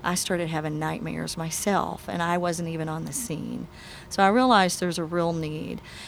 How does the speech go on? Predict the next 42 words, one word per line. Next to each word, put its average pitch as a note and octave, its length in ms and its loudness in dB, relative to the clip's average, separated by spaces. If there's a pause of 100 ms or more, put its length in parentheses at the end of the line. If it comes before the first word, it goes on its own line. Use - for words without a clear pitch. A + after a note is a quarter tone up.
(260)
And F3+ 380 6
my E3 360 4
late G3+ 260 4
husband F3 800 2
was D#3 260 -2
a, D#3+ 180 0 (160)
a D3+ 240 -4 (560)
Sheriff's F#3+ 300 4
Department F3 440 -2
captain, E3+ 520 -2 (880)
and D#3+ 560 0 (680)
he G#3 240 4
was F#3+ 160 4
always G3 320 4
telling G3 400 2
me F3 220 2
that D#3+ 280 -2
even A3+ 360 4
though G3 160 8
they F3+ 160 4
had F3+ 320 0
counselors G3 800 2
there F3 320 6
at E3 80 0
the - 80 -4
department, F3 840 0 (260)
that A3 100 4
nobody A#3 360 8
wanted D#3 240 -2
to D3 80 -6
see D3 260 -2
them C#3 260 -2
because D3 360 -2
you F3 200 2
were D#3+ 220 0
supposed D3+ 460 -4
to - 80 -6
be C#3+ 220 -4
tough - 600 -8
and D3+ 140 -6
in D3 220 -4
charge. - 640 -8